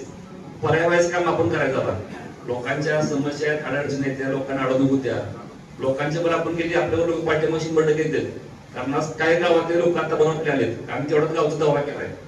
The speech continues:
दादा, तुम्हाला सांगायला लागेल आज की आपण काय करणार आहे, पक्ष किती ताकद देणार आहे आम्हाला, आपण पुढे कसं जाणार आहे, आपल्या हॉस्पिटलच्या माध्यमातून आपण लोकांची सेवा करणार आहे. कारण यासाठी दादा आज तुम्हाला मी इथे बोलवलं आहे, कारण लोकांचं बरं लक्ष आपल्याकडे आहे,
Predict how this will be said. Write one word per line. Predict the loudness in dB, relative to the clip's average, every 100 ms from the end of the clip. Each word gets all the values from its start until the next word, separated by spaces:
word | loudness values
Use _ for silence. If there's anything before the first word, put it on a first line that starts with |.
| -18 -18 -18 -16 -8
दादा, | -4 0 0 2
तुम्हाला | 2 2 2
सांगायला | 2 2 2 4
लागेल | 4 4
आज | 2 0 -6 -14 -18 -16
की | -8
आपण | -6 -2 0
काय | 2 2
करणार | 2 2 0
आहे, | -2
पक्ष | -4 -4
किती | -2 0
ताकद | 0 2
देणार | 2 2
आहे | 2
आम्हाला, | 0 -2
आपण | -4 -4
पुढे | -2 2
कसं | 4
जाणार | 4 2 0
आहे, | 0 -2 -8 -14 -20 -20 -18 -12
आपल्या | -8 -2 0
हॉस्पिटलच्या | 2 2 2 2
माध्यमातून | 2 2 0 0
आपण | 0 2
लोकांची | 2 4 2 2
सेवा | 4 4
करणार | 4 0 0
आहे. | -2 -4 -10 -14 -16 -18 -10
कारण | -6 0
यासाठी | 2 2 2
दादा | 0 2
आज | 2 2 2 -2
तुम्हाला | 0 0 0
मी |
इथे | 2 8
बोलवलं | 10 10 8
आहे, | 0 -6 -12 -18 -18 -20 -18 -16 -10
कारण | -6 -4 -6 -8 -12 -16 -12 -10 -10 -10 -12 -14 -8 2
लोकांचं | 4 6 4 4 4
बरं | 6 4
लक्ष | 4
आपल्याकडे | 2 2 0 2
आहे, | 0